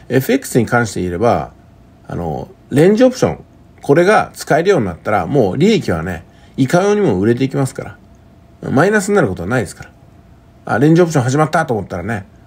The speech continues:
もう儲かるのが前提でできるわけですからね。レンジオプションを手に入れていきましょ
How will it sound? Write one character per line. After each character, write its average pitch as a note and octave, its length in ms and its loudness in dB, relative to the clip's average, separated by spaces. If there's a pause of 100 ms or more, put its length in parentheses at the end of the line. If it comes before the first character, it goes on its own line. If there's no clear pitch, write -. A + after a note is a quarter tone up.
も C#3 140 4
う A#2 40 4
儲 D3+ 160 4
か D#3 140 2
る F#2+ 120 -2
の F2 140 -10
が E2 80 -8
前 A2 160 0
提 C#3 200 0
で B2+ 120 0
で A#2 100 -2
き A#2 60 -2
る F2 80 -2
わ D2 60 -6
け D2+ 60 -12
で D2+ 60 -16
す - 80 -20
か - 100 -16
ら - 60 -14
ね。 A#2 160 -14 (460)
レ D#3 160 6
ン E3 80 4
ジ D#3+ 80 2
オ E3 60 2
プ - 40 -8
シ - 80 -6
ョ F#2+ 40 -2
ン - 20 -4
を F#2 60 -6
手 G#2+ 100 -2
に G2+ 80 0
入 E2+ 100 -2
れ D#2+ 60 -8
て D2+ 60 -12
い E2 40 -12
き F#2 60 -10
ま F2 80 -6
し F2 80 -8
ょ - 160 -4